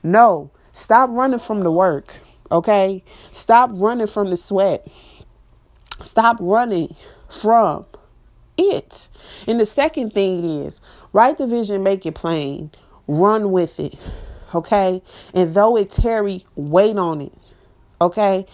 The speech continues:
So even that means if, if it look like, if I've done the work, see, that's when you rest.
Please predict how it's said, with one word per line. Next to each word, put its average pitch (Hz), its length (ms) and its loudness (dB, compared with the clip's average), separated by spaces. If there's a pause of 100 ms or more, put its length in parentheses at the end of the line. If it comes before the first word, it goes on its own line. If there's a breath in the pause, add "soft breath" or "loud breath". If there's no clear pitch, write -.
(160 loud breath)
So 202 200 0
even 233 320 -2
that 240 200 6
means 226 280 -6
if, 196 220 0
if 185 160 0
it 190 100 0
look 240 280 -2
like, 196 360 0 (220 loud breath)
if 175 120 0
I've 214 240 4
done 247 260 0
the 196 80 -2
work, 190 460 0 (680 soft breath)
see, 220 340 -4 (340 loud breath)
that's 254 420 2
when 240 260 -2
you 196 140 -4
rest. - 720 -2